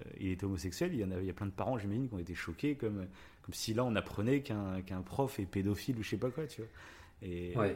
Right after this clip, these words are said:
Speaker 1: mais c'est horrible, et lui, il n'avait pas le droit de dire ce qu'il avait fait pour le monde, que c'est ça qui est encore pire, quoi. T'es là, putain.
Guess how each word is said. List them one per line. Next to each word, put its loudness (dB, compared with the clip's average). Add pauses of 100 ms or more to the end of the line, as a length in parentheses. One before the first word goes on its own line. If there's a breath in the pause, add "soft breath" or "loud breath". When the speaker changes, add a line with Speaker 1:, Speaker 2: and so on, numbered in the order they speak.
Speaker 1:
mais 2
c'est -4
horrible, 12
et 10
lui, 8
il 8
n'avait 6
pas 6
le 8
droit 2
de 2
dire 0
ce -8
qu'il 0
avait 4
fait 0
pour 0
le 4
monde, 4
que -4
c'est 0
ça 4
qui 0
est 8
encore 4
pire, 2
quoi. -2
T'es 4
là, 6
putain. -6